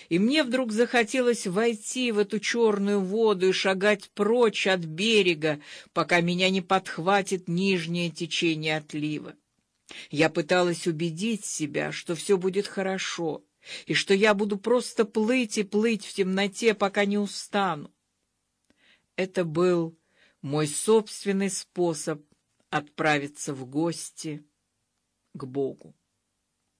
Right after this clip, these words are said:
Руки Ариэль слегка сжались на металлическом корпусе дрели. Но впервые в своей жизни я испугалась моря.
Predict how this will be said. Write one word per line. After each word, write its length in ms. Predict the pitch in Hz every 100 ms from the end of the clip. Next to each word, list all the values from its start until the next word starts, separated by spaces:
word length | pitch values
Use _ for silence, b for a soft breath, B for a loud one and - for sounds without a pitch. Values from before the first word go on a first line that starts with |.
| _ _ _ _ _ _ B B B B
Руки 400 | 156 165 190 180
Ариэль 460 | 180 170 170 175 170
слегка 540 | 160 160 156 - 165
сжались 600 | 143 135 156 165 156 147
на 100 | 151
металлическом 800 | 151 147 147 143 147 151 147 143 139
корпусе 580 | 147 139 143 147 -
дрели. 580 | 131 135 135 127 127 120 _ _ _ _ _ _ _ _ _ _ _ b b b b b b b -
Но 180 | 170
впервые 640 | 190 - 214 214 220 262 233
в 60 |
своей 460 | - 196 214 214 208
жизни 840 | 180 208 269 262 175 156 143 131 156 _ _ _ _ -
я 260 | 151 185
испугалась 720 | 190 - 180 196 202 190 -
моря. 500 | 180 175 170 143 -